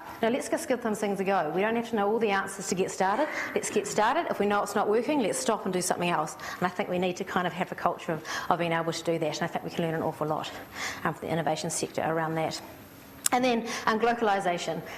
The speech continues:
So the idea that, you know, we have to, we realise we're in a global context and we've heard about the global context, but we really have to kind of make things about local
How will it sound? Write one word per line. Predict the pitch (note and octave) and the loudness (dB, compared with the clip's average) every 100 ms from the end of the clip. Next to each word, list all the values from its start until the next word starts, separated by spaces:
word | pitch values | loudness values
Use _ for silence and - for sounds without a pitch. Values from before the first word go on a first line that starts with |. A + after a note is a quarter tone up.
| - | -6
So | - | 0
the | C4+ | 2
idea | C#4 A#3 C4 A3+ | 2 2 2 4
that, | G#3 - | 2 0
you | G3+ | 2
know, | F3+ | 2
we | G3 | 2
have | A#3+ A#3+ | 0 0
to, | A3+ | 0
we | G#3 | 2
realise | A3+ A#3+ A3+ G3+ | 2 4 4 2
we're | G3 | 2
in | G#3 | 0
a | G3 | 2
global | G3 F#3 | 2 2
context | F3 D4+ D#4 D#4 - | 2 0 0 0 0
and | G#3+ | -2
we've | F3 | 0
heard | G3 | 0
about | F#3 F3 | 2 0
the | - | 0
global | E3 E3+ E3+ | 0 0 0
context, | G#3+ G3+ G#3 - | 0 0 -2 -2
but | - | 0
we | F#3 | 0
really | G3+ G3+ F#3+ | 2 2 2
have | F#3 | -2
to | - | -2
kind | - F3+ | -2 2
of | |
make | F3 F3 | 2 0
things | - E3+ | -2 -2
about | E3 E3+ E3 | 0 0 0
local | D#3 D#3 - D3+ | 0 0 0 -4